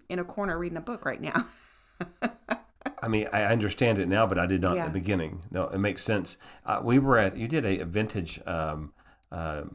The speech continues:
Speaker 2: flea market, whatever you called it, a few
Speaker 1: Yeah.
Speaker 2: weeks ago.
Speaker 1: Yeah.
Speaker 2: And a couple that was across the,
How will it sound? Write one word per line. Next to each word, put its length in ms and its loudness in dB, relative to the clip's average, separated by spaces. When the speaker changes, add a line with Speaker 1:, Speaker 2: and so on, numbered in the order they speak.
Speaker 2:
flea 200 -2
market, 280 2
whatever 300 2
you 60 0
called 300 0
it, 80 -4
a 40 -10
few 80 -4
Speaker 1:
Yeah. 100 2
Speaker 2:
weeks 240 0
ago. 360 2
Speaker 1:
Yeah. 140 -8
Speaker 2:
And 360 2
a 120 -8
couple 400 2
that 160 0
was 180 -4
across 480 0
the, 460 -4